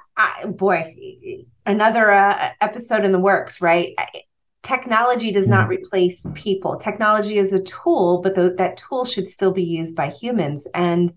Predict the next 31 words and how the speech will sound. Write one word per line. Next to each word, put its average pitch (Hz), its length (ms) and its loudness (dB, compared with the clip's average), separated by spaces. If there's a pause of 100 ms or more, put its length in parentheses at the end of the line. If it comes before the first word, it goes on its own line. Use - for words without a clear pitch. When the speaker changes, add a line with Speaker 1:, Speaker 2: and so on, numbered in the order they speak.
(300)
Speaker 2:
Yes. - 320 0
Speaker 1:
I 190 140 4
was 196 240 2
facilitating 190 1200 0
a, 165 300 2
uh, 139 340 0 (720)
a 175 140 0
group 190 460 2
of 165 260 0
business 185 500 0
leaders 165 460 -2
the 165 140 -2
other 156 200 -2
day, 165 240 0
and 165 80 0
we, 160 320 -2
the 170 100 -4
topic 202 360 -4
was 170 140 -8
accountability. 175 960 -4 (580)
And, 180 640 2 (380)
uh, 67 300 -6 (1160)
one 196 240 2
of 180 140 0
the, 160 480 0
the 156 120 0
side 202 420 2
items 175 480 2
we 165 140 0
mentioned 160 520 -2
was 147 440 -8